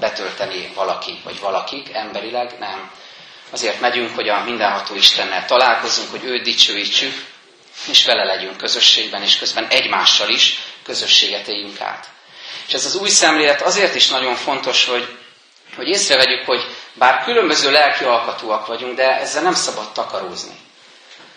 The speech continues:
Nem szabad azt mondani, hogy, hogy én azért nem akarok többet egy közösségtől, mert én visszahúzódó vagyok. És nekem elég az, hogy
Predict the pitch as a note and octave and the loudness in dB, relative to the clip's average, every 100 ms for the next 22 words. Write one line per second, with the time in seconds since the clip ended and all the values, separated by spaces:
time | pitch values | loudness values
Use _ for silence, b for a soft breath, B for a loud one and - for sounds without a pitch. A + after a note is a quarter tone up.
0 | B B D3+ F#3+ - B2+ C3+ - D3+ C3+ | B B 0 2 2 4 4 4 2 -2
1 | B2+ B2 B2 - C3+ D#3+ G#3+ D#3+ C#3 C#3 | -2 0 -2 -4 -2 2 4 4 4 4
2 | C3+ C#3+ B2 C#3 B2 - G2+ - C#3 C#3 | 4 2 0 -2 0 0 -2 -6 -4 2
3 | - C#3 C3 C#3 C3 C3 C3 C3+ - A#2 | 4 4 2 -2 0 0 0 2 0 0
4 | G2 G2 F#2+ F2 F#2 F2+ - - - A2+ | -4 -6 -6 -6 -6 -4 -6 -6 -2 0
5 | C#3 D3+ F3 D3 A2 A#2 A#2 G#2+ | 2 2 4 4 2 0 0 -2